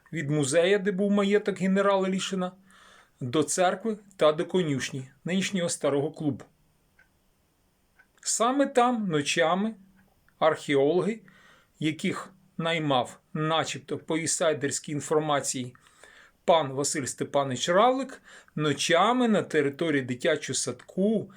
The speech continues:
і, кажуть, можливо, навіть на території церкви, поблизу клубу ходили з міно-,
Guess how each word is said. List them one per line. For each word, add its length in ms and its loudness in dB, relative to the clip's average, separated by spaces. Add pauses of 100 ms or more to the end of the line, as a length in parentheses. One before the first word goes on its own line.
(280)
і, 40 -16
кажуть, 580 2
можливо, 640 2
навіть 400 -2
на 100 -2
території 560 -2
церкви, 760 -2 (1600)
поблизу 540 0
клубу 560 0 (160)
ходили 480 0
з 100 -4
міно-, 420 -2